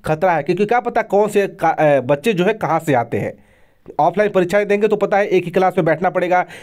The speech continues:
एक ही टेबल पर बैठना पड़ेगा, सैनिटाइज होगा कि नहीं होगा, ये भी दिक्कत है।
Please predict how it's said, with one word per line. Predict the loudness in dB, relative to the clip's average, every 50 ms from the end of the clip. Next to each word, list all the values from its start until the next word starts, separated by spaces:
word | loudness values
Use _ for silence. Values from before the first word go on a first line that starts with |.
| -2 -2
एक | 0 0
ही | 0 0
टेबल | 0 0 2 2 2
पर | 2 2
बैठना | 2 2 0 2 0 0
पड़ेगा, | 0 0 0 2 0 0
सैनिटाइज | 0 0 0 0 0 2 2 0 2 2
होगा | 2 2 2 4 2 2
कि | 2 2
नहीं | 2 4 4
होगा, | 4 4 2 0 0 -4 -16 -8 -2 0
ये | 2 2
भी | 2 2
दिक्कत | 0 -2 0 0 0 0 2
है। | 0 -2 -2